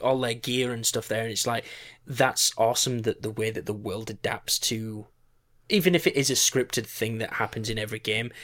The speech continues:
it's a cool little thing that they've done instead of leaving this big space open. It's like, "No, we'll, we'll shove these people in, and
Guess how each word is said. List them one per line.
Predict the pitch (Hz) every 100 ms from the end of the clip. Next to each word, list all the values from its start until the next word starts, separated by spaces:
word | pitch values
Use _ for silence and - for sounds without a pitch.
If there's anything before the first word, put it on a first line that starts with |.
| -
it's | 131 -
a | -
cool | - 131 127
little | 120 - 104
thing | - 113 113
that | 110 -
they've | 107 -
done | 107 107
instead | 117 - 113
of | 104
leaving | 113 113 110
this | 110 - _
big | 117 107
space | - - 110 107 101
open. | 113 - 92 104 - - -
It's | - 131
like, | 120
"No, | 127 151 127
we'll, | 117 104 - -
we'll | 117 -
shove | - 117 110
these | 113
people | - 123 -
in, | 95 98
and | 101